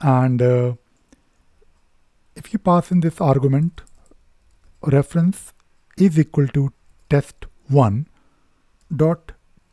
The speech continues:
T X T, and then if you specify the file, which is the test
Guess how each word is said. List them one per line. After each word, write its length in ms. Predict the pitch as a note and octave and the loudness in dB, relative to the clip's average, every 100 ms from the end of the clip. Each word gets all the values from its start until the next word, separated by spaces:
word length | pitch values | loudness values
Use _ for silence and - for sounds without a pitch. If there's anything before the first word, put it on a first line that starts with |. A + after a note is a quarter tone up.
| - | -4
T 160 | G3 F#3+ | 0 0
X 160 | - | -2
T, 280 | - B2+ C#3+ _ _ _ _ _ _ _ _ | -4 -4 -4 _ _ _ _ _ _ _ _
and 180 | D3+ D3 | -2 2
then 160 | E3+ F3 | 2 2
if 120 | - | 0
you 60 | |
specify 420 | E3 D#3 - - C#3 | -2 -2 -4 -2 -2
the 80 | |
file, 280 | C3+ C#3 C3+ | -2 -2 0
which 220 | B2+ A#2+ | -2 -2
is 260 | B2 A#2+ G#2+ | -2 -2 -4
the 80 | A2+ | -4
test 320 | B2+ A2+ | -4 -6